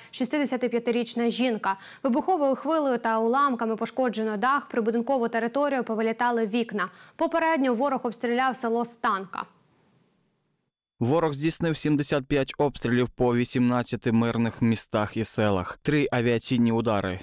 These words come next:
Speaker 2: чотири атаки Б П Л А, два з Р С З В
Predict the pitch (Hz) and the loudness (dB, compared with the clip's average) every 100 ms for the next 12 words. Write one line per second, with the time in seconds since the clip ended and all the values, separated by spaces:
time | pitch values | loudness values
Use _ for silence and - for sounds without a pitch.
0 | - - 117 131 123 107 113 107 110 110 | -6 -6 0 0 2 0 -2 -2 -2 -2
1 | - 110 101 90 101 - 113 110 107 113 | 0 0 0 -2 -4 0 0 0 0 -2
2 | - 117 104 110 104 92 | -2 -2 0 0 0 -2